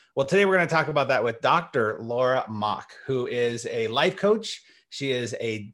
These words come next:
dentist, a certified dentist, right? She is one of your colleagues.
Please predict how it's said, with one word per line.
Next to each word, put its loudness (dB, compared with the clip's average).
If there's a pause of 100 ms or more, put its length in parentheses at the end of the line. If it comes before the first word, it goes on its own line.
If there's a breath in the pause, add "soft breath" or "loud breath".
dentist, -2
a -6
certified -6
dentist, -8
right? -2
She -8
is -6
one -2
of -4
your 6
colleagues. 2